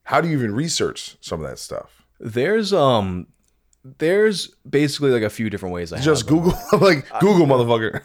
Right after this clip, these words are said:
Speaker 1: <laughs>
Speaker 2: There's, like, a lot of shit I talk about is shit that I was, like, around for just 'cause, like, I've always been, like, very online.
Speaker 1: Yeah.
Speaker 2: So, like, there's, like, actually, like, when I did that Reddit video I was talking about before f-, with the Woody Harrelson A M A,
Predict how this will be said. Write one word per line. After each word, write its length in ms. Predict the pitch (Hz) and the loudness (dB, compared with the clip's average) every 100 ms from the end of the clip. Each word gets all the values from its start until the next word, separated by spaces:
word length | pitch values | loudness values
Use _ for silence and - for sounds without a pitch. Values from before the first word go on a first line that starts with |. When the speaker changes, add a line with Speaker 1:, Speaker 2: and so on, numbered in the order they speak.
| - | -4
Speaker 1:
<laughs> 80 | |
Speaker 2:
There's, 180 | 143 160 | 0 2
like, 220 | 147 131 | 4 4
a 60 | 135 | 4
lot 180 | 139 240 | 4 4
of 100 | 240 | 2
shit 140 | 214 | 0
I 80 | 143 | 0
talk 280 | - 101 113 | 0 -2 0
about 200 | 143 - | -2 -2
is 100 | 104 | -4
shit 200 | - 123 | -6 -4
that 100 | 113 | -2
I 40 | |
was, 200 | 110 110 | -2 -2
like, 120 | 107 - | -6 -6
around 400 | 92 90 90 104 | -8 -6 -8 -8
for 320 | - 131 123 | -4 -2 -2
just 240 | 104 107 | -6 -10
'cause, 180 | - 110 | -6 -4
like, 100 | 107 | -2
I've 140 | 101 101 | -4 -4
always 240 | 104 101 | -4 -6
been, 160 | 104 101 | -6 -8
like, 160 | 95 | -8
very 560 | 92 98 95 95 92 92 | -8 -8 -6 -8 -10 -8
online. 680 | 87 92 85 87 101 110 - _ - | -8 -8 -8 -8 -8 -8 -12 _ -12
Speaker 1:
Yeah. 140 | 85 | -8
Speaker 2:
So, 240 | - 120 | -4 -2
like, 220 | 107 101 101 | -2 -4 -2
there's, 280 | 123 127 | -2 0
like, 140 | 123 120 | -2 -2
actually, 380 | 156 190 185 143 | -2 -2 0 0
like, 180 | 117 - | 0 -4
when 680 | 131 107 131 151 151 147 139 _ _ _ _ - | -14 -4 0 2 0 0 -4 _ _ _ _ -4
I 260 | 123 123 120 | 0 2 2
did 360 | 110 120 120 | 0 2 2
that 160 | 110 104 | 2 0
Reddit 260 | 110 131 107 | 0 0 0
video 260 | 101 98 | -2 -4
I 60 | 90 | -6
was 100 | 92 | -6
talking 220 | 110 104 | -4 -4
about 200 | 98 92 | -4 -8
before 400 | 87 - 143 98 | -10 -2 0 0
f-, 160 | 87 - | -6 -12
with 120 | 104 | -10
the 60 | |
Woody 240 | 104 113 104 | -8 -6 -4
Harrelson 440 | 107 104 110 - | -4 -4 -6 -6
A 160 | 135 147 | -4 -2
M 140 | 156 | -2
A, 260 | 160 156 | -2 -4